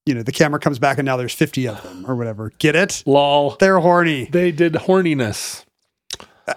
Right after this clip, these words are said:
Speaker 1: give me the numbers again. It, w-, it
Speaker 2: Uh,
Speaker 1: jumped
Speaker 2: it went
Speaker 1: to
Speaker 2: from twenty-four rabbits in eighteen fifty-nine to six hundred million rabbits in eighteen eighty-seven.
Speaker 1: I gotta think the right number is not even between those. The right number of rabbits is lower than twenty-four.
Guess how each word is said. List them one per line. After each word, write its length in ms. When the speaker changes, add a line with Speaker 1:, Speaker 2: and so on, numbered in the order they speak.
Speaker 1:
give 120
me 80
the 80
numbers 300
again. 260
It, 80
w-, 280
it 260
Speaker 2:
Uh, 60
Speaker 1:
jumped 160
Speaker 2:
it 20
went 160
Speaker 1:
to 20
Speaker 2:
from 140
twenty-four 480
rabbits 380
in 100
eighteen 300
fifty-nine 680
to 220
six 280
hundred 240
million 400
rabbits 520
in 340
eighteen 460
eighty-seven. 400
Speaker 1:
I 80
gotta 180
think 220
the 80
right 180
number 280
is 100
not 320
even 200
between 320
those. 260
The 100
right 160
number 160
of 40
rabbits 260
is 100
lower 340
than 120
twenty-four. 540